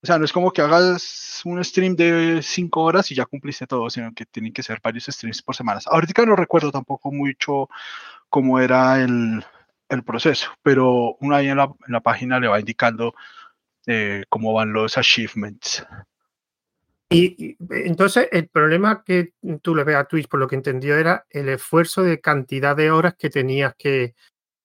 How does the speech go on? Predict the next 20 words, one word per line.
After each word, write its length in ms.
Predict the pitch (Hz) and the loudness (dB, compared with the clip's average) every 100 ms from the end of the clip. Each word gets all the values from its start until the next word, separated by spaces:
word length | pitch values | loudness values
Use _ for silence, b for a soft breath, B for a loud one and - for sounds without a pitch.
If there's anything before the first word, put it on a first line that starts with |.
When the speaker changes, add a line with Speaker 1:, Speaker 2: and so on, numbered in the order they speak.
| _ - | _ -4
Speaker 2:
que, 480 | 135 120 120 123 - | -2 -2 -4 -8 0
que 80 | |
invertir 680 | 156 143 135 120 185 190 254 - _ _ - | 0 4 2 2 2 0 0 -14 _ _ -2
para 180 | 143 | 0
hacer 220 | 131 165 156 | 0 0 4
los 180 | 160 | 2
directos, 400 | 156 160 165 202 | 4 2 0 -2
que 80 | 190 | -2
en 80 | 131 | 0
vez 120 | 123 | 0
de 80 | 123 | 0
un 100 | 131 | -2
podcast 360 | 147 - - - | -4 -4 -6 -6
que 100 | 131 | -6
es 40 | |
bastante 440 | 123 - 135 120 | -6 -2 -4 -2
más 200 | 123 117 | -2 -2
fácil 320 | - 123 135 117 | -2 -2 -4 -2
producir, 520 | 127 127 - 196 139 | 0 0 2 2 4
¿no? 180 | 190 | 2